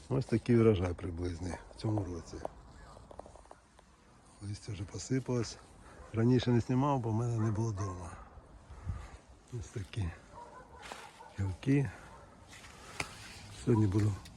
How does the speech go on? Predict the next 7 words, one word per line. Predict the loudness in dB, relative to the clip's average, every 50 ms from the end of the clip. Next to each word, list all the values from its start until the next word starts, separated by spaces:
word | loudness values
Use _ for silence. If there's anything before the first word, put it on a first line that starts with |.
| -6 -2
потроху | -2 2 6 6 6 6 6 4 0
знімати. | 2 4 4 4 4 2 0 -2 -4 -6 -6 -8 -8 -8 -10 -10 -8 -8 -8 -8 -10 -10 -10 -12 -12 -12 -12 -12 -14 -12 -12 -12 -12 -14 -14 -14 -14 -6 4 10
Вже | 12 12
вона | 12 12 12 10
така | 10 8 8 10 10 10 8 6 2 -4 -14 -12 -4 2 6
м'ягенька | 8 10 10 12 12 12 12 12 12 12 12
є. | 12 12 12 10 8